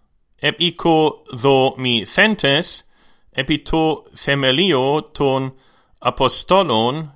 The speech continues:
και Προφητών, όντως ακρογωνιαίου αυτού Χριστού Ιησού. Εν hô, πάσα οικοδομή,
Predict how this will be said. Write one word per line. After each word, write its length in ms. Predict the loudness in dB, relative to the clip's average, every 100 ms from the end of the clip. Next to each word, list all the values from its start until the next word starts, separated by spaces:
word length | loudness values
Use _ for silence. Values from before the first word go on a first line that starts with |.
| -20
και 300 | -6 0 0
Προφητών, 1040 | -2 -4 -6 -4 -8 -6 -2 -2 -2 -8 -20 -20 _ _ _ _ _ _
όντως 720 | -2 -2 0 2 2 2 -6 -12 _ _ _ _ -4
ακρογωνιαίου 2250 | -2 -2 0 2 2 -2 -14 -10 0 2 2 2 -2 -2 _ 0 0 2 0 0 -4 -8 _ _
αυτού 720 | -2 -2 -2 -2 0 0 -4 _ _ -10
Χριστού 560 | 0 0 0 0 0
Ιησού. 600 | 2 0 0 -2 -2 -4 -16 _ _ _ _ _ _ _ -4
Εν 200 | 0 2
hô, 460 | 2 2 2 -2 -6 _ _ _ _
πάσα 500 | 2 4 4 0 0 -2
οικοδομή, 1500 | -6 -2 0 0 -2 -12 -12 -2 0 0 0 0 -2 -4